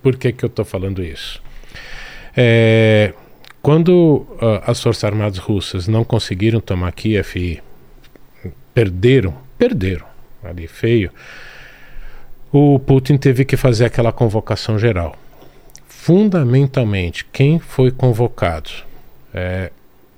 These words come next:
os, n-, os russos, não russos brancos caucasianos, porque isso é uma das coisas que muita gente aqui não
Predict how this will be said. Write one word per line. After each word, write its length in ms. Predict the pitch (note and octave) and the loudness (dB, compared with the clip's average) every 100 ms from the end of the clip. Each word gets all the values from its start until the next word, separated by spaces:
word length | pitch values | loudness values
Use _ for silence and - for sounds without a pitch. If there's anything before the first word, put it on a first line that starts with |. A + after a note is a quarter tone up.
| - _ _ | -20 _ _
os, 460 | B2+ A#2 - - - - - - - | 0 0 -2 -12 -14 -18 -16 -2 2
n-, 400 | B2+ C3+ C#3 B2+ - - | 4 4 2 0 -8 -6
os 220 | A#2 G2+ | -4 -4
russos, 720 | - - D#3+ F3+ - E3+ - - - - - - - | -6 2 2 2 2 0 0 -8 -18 -20 -20 -12 0
não 580 | C3+ C#3+ D3+ E3+ G#3 G3+ | 4 6 6 6 4 2
russos 500 | - E3 E3 E3 C#3 | 4 2 2 0 0
brancos 400 | A2 B2+ B2+ - | 2 2 0 -2
caucasianos, 760 | - A2 A#2+ A2 G2 D#2+ E2 | -2 -2 0 0 -2 -6 -10
porque 300 | - G#2+ B2+ | -10 -4 0
isso 200 | C#3 - | 0 0
é 20 | |
uma 120 | E3 | -2
das 180 | C#3+ C3 | 0 -4
coisas 320 | - D3+ C#3+ | -2 -2 -2
que 140 | C3+ C#3 | -2 2
muita 340 | C3+ E3+ D#3+ | 2 2 -2
gente 320 | A2+ A2+ A2 G#2 | -2 -2 -4 -6
aqui 200 | - G#2+ | -6 -6
não 320 | G2+ G2 | -4 -6